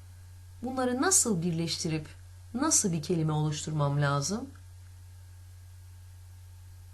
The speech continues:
Sandalye. Sandalye.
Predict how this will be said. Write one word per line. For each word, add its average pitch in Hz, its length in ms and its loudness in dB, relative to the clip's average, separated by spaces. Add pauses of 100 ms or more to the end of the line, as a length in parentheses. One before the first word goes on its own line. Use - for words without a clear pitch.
(1120)
Sandalye. 165 3750 4
Sandalye. 151 1080 8